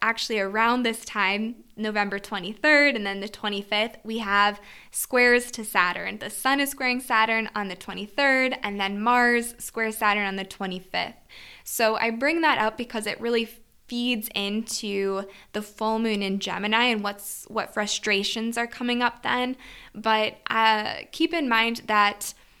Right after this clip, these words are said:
at the end of the month, it's so important to keep a positive mindset and to understand that roadblocks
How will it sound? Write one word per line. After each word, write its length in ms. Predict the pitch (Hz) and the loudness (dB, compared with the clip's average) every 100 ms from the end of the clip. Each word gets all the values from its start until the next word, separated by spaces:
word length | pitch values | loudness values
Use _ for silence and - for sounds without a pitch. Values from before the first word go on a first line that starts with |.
| _ _ _ - | _ _ _ -2
at 200 | 233 240 | 0 4
the 140 | 254 | 4
end 160 | 226 226 | 4 0
of 100 | 220 | -2
the 100 | 220 | 0
month, 480 | 208 190 208 233 - _ | 0 -2 -2 -8 -14 _
it's 200 | 226 220 | -8 -8
so 500 | - - - 269 269 | -10 -8 -6 -4 -2
important 560 | 262 254 240 240 214 220 | -4 -6 -4 -2 -2 -4
to 120 | 220 | -10
keep 240 | - 220 | -6 -4
a 60 | 220 | -6
positive 640 | 214 - 208 208 208 202 | -6 2 2 2 -2 -4
mindset 840 | 202 196 190 196 190 226 110 - - - - - | -4 -2 -2 -2 -2 0 0 -4 -12 -12 -20 -6
and 380 | 208 214 208 214 | 2 4 4 0
to 180 | - - | -4 -2
understand 640 | - 247 240 240 226 214 208 | 0 2 2 0 -2 -2 0
that 200 | 208 - | -2 -4
roadblocks 880 | 214 208 208 202 - 233 240 240 | -4 0 0 0 6 6 6 0